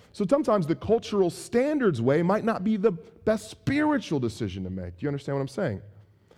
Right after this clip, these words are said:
What if instead of spending money, we ask God what he wanted us to do with our money? "God, what should I do with our money? What should I,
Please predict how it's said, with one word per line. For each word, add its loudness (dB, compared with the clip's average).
What 4
if -2
instead 2
of 0
spending 2
money, 4
we 4
ask 0
God 4
what 2
he 0
wanted 2
us -2
to -10
do -4
with 0
our 0
money? 0
"God, 2
what 2
should -2
I 6
do 0
with 2
our 4
money? 2
What 0
should 2
I, 0